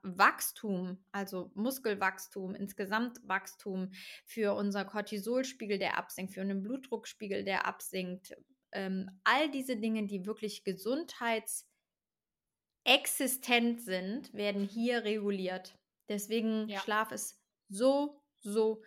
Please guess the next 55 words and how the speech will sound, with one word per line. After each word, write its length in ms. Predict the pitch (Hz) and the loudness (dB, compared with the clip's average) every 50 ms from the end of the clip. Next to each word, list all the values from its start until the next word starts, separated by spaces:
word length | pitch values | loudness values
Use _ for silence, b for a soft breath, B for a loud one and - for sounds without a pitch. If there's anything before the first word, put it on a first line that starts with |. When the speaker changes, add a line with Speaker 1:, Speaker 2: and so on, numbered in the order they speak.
| b b b b b _ | b b b b b _
Speaker 1:
wichtig. 540 | 196 185 202 202 - - - - - - - - _ _ _ _ _ _ _ _ _ _ _ _ _ B B B B | -4 -2 -2 -2 -2 -6 -10 -10 -10 -12 -16 -20 _ _ _ _ _ _ _ _ _ _ _ _ _ B B B B
Speaker 2:
Und 160 | B 233 220 | B 2 4
weißt 220 | 240 269 - - 392 | 6 6 6 6 4
du, 60 | 403 | 2
was 100 | 381 - | 4 4
sehr 120 | 339 339 330 | 4 4 4
krass 280 | - - 339 403 381 | 4 4 4 4 4
ist? 120 | - 262 262 | 2 -2 -2
Ich 120 | - 294 | 0 0
habe 100 | 277 277 | 0 0
das 120 | - 269 269 | 0 -2 0
extra 340 | 277 277 277 - - 320 - | -2 -4 -6 -4 -4 -4 -2
für 100 | 294 294 | -2 -2
unsere 220 | 269 269 254 269 | -2 -2 -4 -4
Podcast-Folge 640 | - 277 277 - - 269 254 247 - - 240 233 226 214 | -2 -2 -4 -2 -2 -4 -4 -2 0 0 0 0 0 0
mal 160 | 196 170 175 | 0 0 2
nachgeschaut. 640 | 190 226 208 214 - 220 - - - 156 208 240 - B B B B B B B B | 2 2 2 2 0 -4 -4 -2 0 0 0 0 -2 B B B B B B B B
Es 240 | 214 214 - - | -2 -2 0 0
haben 180 | 240 285 339 370 | 0 0 2 4
laut 240 | 320 285 269 262 - | 6 6 6 6 2
Studien, 500 | - - - 320 381 349 302 277 277 330 381 427 - b b b b b b b - | -2 -2 2 4 4 4 6 4 4 2 0 -6 -12 b b b b b b b 0
äh, 240 | 214 220 226 226 226 | 2 4 4 4 2
es 100 | 220 - | 0 -2
gibt 160 | 262 220 - | -8 -6 -4
unterschiedliche 640 | - 349 349 285 - - 233 196 208 196 185 - 190 | 0 4 4 4 4 4 0 -4 -4 -4 -4 -4 -2
da. 180 | 175 185 196 214 | 2 4 4 4
Und 60 | 214 | 4
ich 100 | 220 202 | 2 0
meine, 180 | 220 233 226 220 | 0 0 2 4
da 100 | 226 233 | 4 4
ist 120 | 233 - | 2 2
ja 100 | 247 220 | 0 2
auch 140 | 254 277 - | 2 2 4
wieder 140 | 294 254 226 | 6 6 6
die 140 | 208 214 180 | 6 4 2
Dunkelziffer 680 | 226 233 233 - 202 185 - - 208 - - 190 175 185 | 2 2 2 2 0 -2 -2 -4 -4 -2 0 0 2 0
recht 260 | 180 180 - - - | 0 -2 -4 -8 -6
hoch, 220 | 202 240 240 - | -4 -4 -2 0
weil 180 | 208 196 196 196 | 2 2 2 2
es 80 | 190 196 | 0 -2
ist 80 | 214 | -4
natürlich 240 | 220 214 214 220 - | -4 -2 -2 -2 -2
auch 80 | 214 220 | -2 -2
immer 160 | 233 226 220 196 | -2 -2 -2 -2
so 100 | 214 214 | -2 -2
ein 160 | 214 202 b b b b b b b | -4 -4 b b b b b b b
eigenes 340 | 208 233 233 247 240 - 247 | 0 0 2 2 0 0 0
Empfinden, 440 | 220 202 - - 269 269 214 214 | -2 -4 -2 -2 -2 -2 -2 0
was 140 | 202 202 196 | 0 0 0
empfinde 380 | - 202 180 - 233 220 214 220 | -2 -6 -6 -4 -2 0 0 0
ich 160 | 202 196 - | -2 -2 -4
als 140 | 196 196 - | -4 -4 -2
Schlafstörung 800 | - 208 196 190 190 - - - 220 233 254 233 262 262 254 247 | 0 2 2 2 0 -2 -2 2 4 4 6 6 4 4 4 2
und 160 | 214 208 190 | -2 -2 0
was, 340 | 208 214 214 - - - 196 | 0 0 0 0 -4 -10 -6